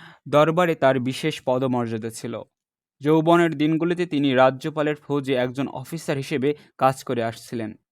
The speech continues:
উত্তর সীমান্তে জয়কৃষ্ণ নামী এক জায়গিরদার কৌনিজের বিরুদ্ধে যুদ-, বিদ্রোহ ঘোষণা করলে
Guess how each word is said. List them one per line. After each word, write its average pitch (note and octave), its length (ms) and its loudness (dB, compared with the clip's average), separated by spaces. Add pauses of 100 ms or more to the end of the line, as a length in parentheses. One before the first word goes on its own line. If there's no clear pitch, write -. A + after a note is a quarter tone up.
(1080)
উত্তর F#3+ 340 -2
সীমান্তে G3 480 0
জয়কৃষ্ণ C#3+ 580 0
নামী C#3+ 340 2
এক C#3+ 220 -2 (420)
জায়গিরদার D3 800 4 (360)
কৌনিজের F3 480 2
বিরুদ্ধে C#3+ 540 -2
যুদ-, B2 460 -8
বিদ্রোহ C#3+ 420 -2
ঘোষণা D3 360 -6
করলে D3 400 0